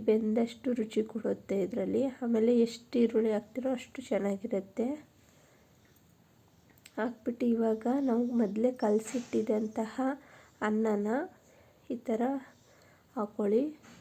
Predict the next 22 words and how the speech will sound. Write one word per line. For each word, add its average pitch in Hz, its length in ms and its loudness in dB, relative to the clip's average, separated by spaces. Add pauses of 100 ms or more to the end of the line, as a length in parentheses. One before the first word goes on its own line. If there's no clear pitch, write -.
(1200)
ಹಾಕ್ಕೊಂಡು 226 680 0 (1700)
ಹೈ 226 120 4 (140)
ಫ್ಲೇಮಲ್ಲಿ 226 560 4
ಇಟ್ಕೊಬಿಟ್ಟು 214 680 -2 (240)
ಚೆನ್ನಾಗಿ 220 440 2 (120)
ಫ್ರೈ 208 180 2 (140)
ಮಾಡ್ಕೊಳ್ಳಿ 190 460 -2 (120)
ಗೈಸ್. 269 260 -6 (1120)
ಲೋ 214 80 6 (160)
ಫ್ಲೇಮ್, 226 260 2 (360)
ಲೋ 202 100 2 (160)
ಅಲ್ಲಿ 240 220 2
ಇಟ್ಕೊಬೇಡಿ, 202 580 -2
ಹೈ 226 120 2 (120)
ಅಲ್ಲಿ 226 240 2
ಇಟ್ಕೊಂಡು 214 480 -4
ಹೈ 208 100 2 (120)
ಅಲ್ಲಿ 233 180 0
ಫ್ಲೇಮ್ 214 320 0
ಇಟ್ಬಿಟ್ಟು - 420 -10 (140)
ಚೆನ್ನಾಗಿ 220 560 0 (1000)
ಫ್ರೈ 220 220 2